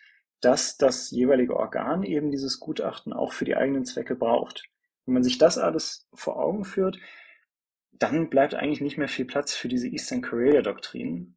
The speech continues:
ähm, sodass fast alle Rechtsstreitigkeiten auch im Wege des Gutachtenverfahrens vor den I G H gebracht werden können.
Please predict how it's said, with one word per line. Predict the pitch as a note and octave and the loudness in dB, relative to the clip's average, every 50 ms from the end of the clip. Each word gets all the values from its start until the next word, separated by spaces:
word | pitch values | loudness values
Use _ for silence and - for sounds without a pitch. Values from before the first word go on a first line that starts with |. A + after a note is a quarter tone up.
| _ - | _ -8
ähm, | - A#2+ A#2 A#2+ A#2 A#2 A#2+ A#2 A#2 A#2 | -6 -4 -2 -2 -2 0 -2 -2 -4 -4
sodass | A#2 A#2+ A#2+ - - A#2+ B2 - - - - - - _ _ _ _ _ _ _ _ _ _ _ _ _ _ _ _ _ _ | -4 -6 -4 0 0 0 0 0 -4 -6 -6 -10 -16 _ _ _ _ _ _ _ _ _ _ _ _ _ _ _ _ _ _
fast | - - - - - D3 - - - C#3+ | -16 -14 -8 -4 -4 -2 -2 -4 -4 -2
alle | C3+ C3 C#3+ D3+ D3 D3+ D3+ D#3 D3+ - _ _ _ _ | 0 4 6 6 6 6 4 2 -2 -8 _ _ _ _
Rechtsstreitigkeiten | - B2 B2+ B2 - - - - A#2+ A#2 A#2 B2+ B2 - - - A#2+ B2 B2+ - - - C3 C3 C3 C3 - _ _ | -4 -4 -2 0 -2 -2 -2 0 -2 -2 -2 -4 -10 -12 -10 -8 -6 -6 -6 -6 -6 -6 -4 -4 -4 -6 -8 _ _
auch | - C3 B2+ D3 D#3+ - - | 2 2 4 4 4 0 -2
im | - C#3+ C3 A#2+ | -4 -2 0 2
Wege | B2+ C3 B2+ C3 | 2 2 2 2
des | B2 B2 - - | 0 0 -2 -6
Gutachtenverfahrens | - - C#3+ - - - - B2+ - C3 A#2+ - - B2 A#2 B2 B2 | -10 -6 -4 -4 -4 -4 -8 -12 -12 -12 -12 -8 -6 -4 -4 -4 -4
vor | - - - B2+ | -4 -2 -2 0
den | A#2+ B2 B2 | 0 0 -2
I | B2 B2 | -2 -2
G | A#2+ B2 A2 | -4 -6 -6
H | - - A#2+ A2+ A#2 | -4 -4 -4 -4 -4
gebracht | A#2 - A2+ A2 - - - - | -4 -4 -6 -6 -8 -10 -8 -8
werden | A2 A2 A#2 A#2 | -6 -6 -8 -10
können. | - - - - - - | -10 -12 -12 -12 -12 -16